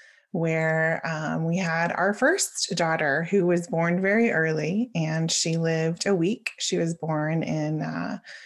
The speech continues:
Bethesda, Maryland, at the National Naval Medical Center. And, um,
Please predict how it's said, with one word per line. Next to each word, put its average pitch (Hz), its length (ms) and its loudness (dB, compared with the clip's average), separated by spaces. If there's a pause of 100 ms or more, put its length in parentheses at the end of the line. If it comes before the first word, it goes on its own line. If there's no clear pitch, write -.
(300)
Bethesda, 175 480 0
Maryland, 165 520 0
at 214 80 -2
the 170 60 -2
National 165 340 0
Naval 165 180 2
Medical 156 340 -2
Center. 165 520 -2
And, 165 580 -2
um, 175 560 -4